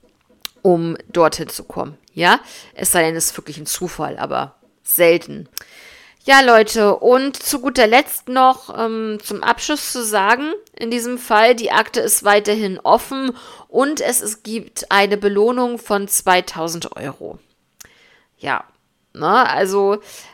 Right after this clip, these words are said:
es zeigt sich so, es kristallisiert sich so ein bisschen raus,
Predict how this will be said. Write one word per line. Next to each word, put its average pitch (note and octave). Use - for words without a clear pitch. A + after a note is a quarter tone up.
es -
zeigt C4+
sich D4
so, B3+
es B3
kristallisiert C4
sich B3
so G#3
ein F#3+
bisschen A3
raus, E3+